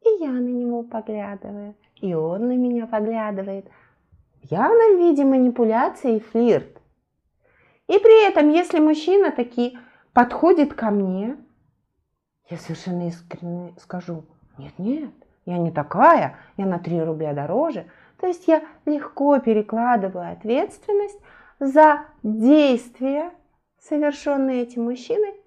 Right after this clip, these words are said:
на него самого. Итак,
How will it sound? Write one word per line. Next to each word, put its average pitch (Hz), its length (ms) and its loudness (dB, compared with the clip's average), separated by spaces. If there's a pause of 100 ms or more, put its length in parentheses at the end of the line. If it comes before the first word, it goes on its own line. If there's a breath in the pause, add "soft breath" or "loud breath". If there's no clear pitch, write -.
на 403 160 0
него 320 280 -2
самого. 170 540 -12 (1400)
Итак, 320 440 -6